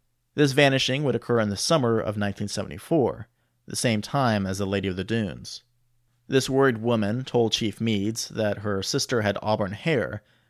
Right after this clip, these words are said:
and was the same height and weight as the found body. At this point in time, Chief Meads had dealt with more calls like this than he could remember, and asked the woman to send in her sister's dental records, since that was basically the only thing that they could go on at the time.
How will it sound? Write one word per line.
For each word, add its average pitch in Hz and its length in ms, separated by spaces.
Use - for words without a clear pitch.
and 113 240
was 107 140
the 113 60
same 131 240
height 117 300
and 101 160
weight 117 460
as 98 220
the 101 80
found 95 300
body. 104 440
At - 80
this 180 160
point 156 200
in 131 60
time, 123 580
Chief 127 280
Meads 113 340
had 107 120
dealt 104 140
with 107 120
more 110 180
calls 113 420
like 104 160
this 101 180
than 101 120
he 95 100
could - 180
remember, 101 580
and 107 200
asked 113 280
the 120 80
woman 104 220
to 95 80
send 104 260
in 101 120
her 98 140
sister's 98 540
dental 113 280
records, 73 580
since 104 400
that 107 200
was 101 140
basically 107 340
the 95 120
only 95 220
thing 113 260
that 101 100
they 95 80
could 104 160
go 117 180
on 95 140
at - 100
the - 60
time. 76 420